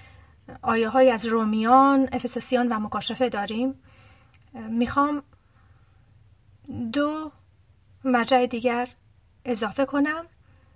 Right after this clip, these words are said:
میکا پنج دو، میکا پنج دو و همچنین مزامیر نود دو. میکا پنج دو و مزامیر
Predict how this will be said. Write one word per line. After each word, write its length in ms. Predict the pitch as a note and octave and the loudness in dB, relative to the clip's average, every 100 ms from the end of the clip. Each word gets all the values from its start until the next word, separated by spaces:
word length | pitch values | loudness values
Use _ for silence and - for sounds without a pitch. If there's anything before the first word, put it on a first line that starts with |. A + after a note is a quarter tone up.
| _ _ - _ _ - | _ _ -20 _ _ 2
میکا 640 | A#3 A#3 - C#4 D4+ D#4 - | 4 4 2 2 2 -2 0
پنج 360 | - C4 B3 | 6 6 6
دو، 480 | G#3+ F#3 A3+ C#4 E4 - _ _ _ _ _ _ | 0 -2 2 2 -2 -16 _ _ _ _ _ _
میکا 680 | A3+ A3 A3 - A#3+ C4+ D#4+ _ - - _ | -2 -2 -2 0 4 2 0 _ -20 -20 _
پنج 380 | - B3+ A#3 G#3+ | 2 2 4 -2
دو 380 | G#3 A3 A#3+ D4+ - - - _ _ A3 | -6 0 0 0 -6 -20 -20 _ _ -12
و 160 | A3 G#3 | -8 -6
همچنین 800 | G3+ C4+ D4+ - C4 C#4 D4 A#3 | 2 2 2 4 6 6 4 2
مزامیر 800 | G#3 A3 G#3 G#3+ A3+ F#3+ - - _ _ _ _ - | 0 -4 -4 -2 -4 -6 -14 -16 _ _ _ _ -6
نود 640 | A3 G#3 A3 A#3 E4 - - _ - _ _ - _ _ _ _ _ _ _ _ _ _ A3 | -2 0 2 4 2 -2 -18 _ -20 _ _ -20 _ _ _ _ _ _ _ _ _ _ -6
دو. 200 | A3+ F#3+ _ _ _ _ _ _ _ _ _ - | -4 -4 _ _ _ _ _ _ _ _ _ -6
میکا 400 | A3 - A#3+ G3 | -4 0 -2 0
پنج 340 | A3+ A3+ C4 | 0 2 2
دو 280 | D4 D#4 E4 | 0 -2 0
و 100 | B3+ | 0
مزامیر 760 | G#3+ G#3+ - G#3+ G#3+ D4 F4 | 0 -4 -6 -2 -2 -2 -4